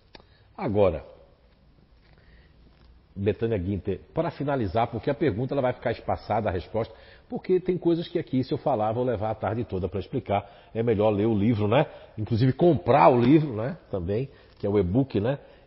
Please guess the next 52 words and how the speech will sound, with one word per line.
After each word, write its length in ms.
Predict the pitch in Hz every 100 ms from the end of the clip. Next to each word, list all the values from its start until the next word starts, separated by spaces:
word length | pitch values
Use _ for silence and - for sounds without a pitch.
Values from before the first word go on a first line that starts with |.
| 104
E, 160 | 101
e, 260 | 110 113 113
e 60 | 110
as 200 | 104 -
técnicas 480 | 120 127 117 120
que 80 | -
vai 100 | 110
ser 240 | 110 131 113
nível, 300 | 135 117 104
vai 120 | 123
ter 120 | 156
até 160 | - 180
nível 240 | 175 180
quatro, 320 | - 135 -
cinco, 320 | - - 139
que 40 | -
a 40 |
pessoa 220 | - -
vai 60 | 123
poder 200 | - 104
aplicar 340 | 117 117 113
o 40 | 113
identidade 420 | 107 104 95 107
energética 560 | 110 113 87 104 - 104 - _
onde 240 | - 147 139
quer 220 | - 131
que 160 | - 120
seja, 480 | - 107 110 117 - - -
porque 260 | 113 -
vai 140 | 120 117
tá 140 | -
realmente 420 | 113 120 110 120
ajudando 300 | 120 107 107
o 40 | 110
ser 160 | -
humano 240 | 110 107 107
de 140 | 101
verdade. 760 | 101 104 95 95 113 87 107 92 - - _ _ _ _ -
E 80 |
eu 80 | 98
não 140 | 117 120
tá, 200 | 120 117
eu 300 | 117 110 120
não 100 | 127
falaria 380 | 135 131 120
desse 240 | 113 113 131
assunto 320 | 110 - 135
se 80 | -
você 320 | 143 - 139
não 140 | 135
perguntasse, 600 | 127 143 147 156 95 90 92
né? 120 | 107